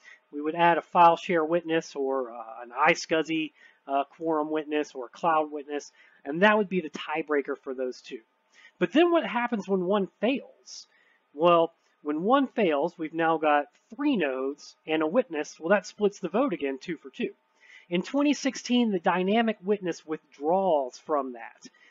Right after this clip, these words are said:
from the, from the tie-breaking role whenever there's a node failure, and that creates an even number of, of votes. Um, then after that failure, it adds itself back. That's how we can go all the way down to the last one.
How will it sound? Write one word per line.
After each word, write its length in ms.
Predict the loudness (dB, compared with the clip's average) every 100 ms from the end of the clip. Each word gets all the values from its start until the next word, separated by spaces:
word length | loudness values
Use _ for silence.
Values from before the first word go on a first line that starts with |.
| _ _
from 240 | 0 0
the, 60 | 0
from 200 | -6 -6
the 100 | -6 -6
tie-breaking 680 | 0 2 2 0 -2 -6 -4
role 440 | 0 2 0 -4 -8 _ _
whenever 360 | -2 2 2 2
there's 200 | 0 0
a 40 |
node 300 | 0 0 0
failure, 400 | 0 0 0 -2
and 160 | -4 -4
that 160 | -6 _
creates 560 | _ -6 -2 -2 -4 -10
an 140 | -12 -8
even 280 | -8 -6 -4
number 360 | -4 -6 -10
of, 60 | -10 -14 -12
of 140 | -12 -8
votes. 480 | -4 -4 -6 -20 -20 -20 -20 _ _
Um, 400 | 0 2 0 0
then 160 | 2 4
after 300 | 2 0 2
that 240 | 2 2
failure, 420 | 0 0 0 -2 -4
it 80 | -2
adds 240 | -2 -2
itself 340 | -8 -8 -6 -4
back. 360 | -4 -4 -14 _ _
That's 220 | -2 0
how 80 | 0
we 80 | -2
can 140 | -4
go 140 | -4 -4
all 220 | 0 0
the 60 | 0
way 160 | -4
down 300 | -2 -2 -4
to 120 | -6
the 140 | -18 -20
last 300 | -18 -18 -18
one. 180 | -20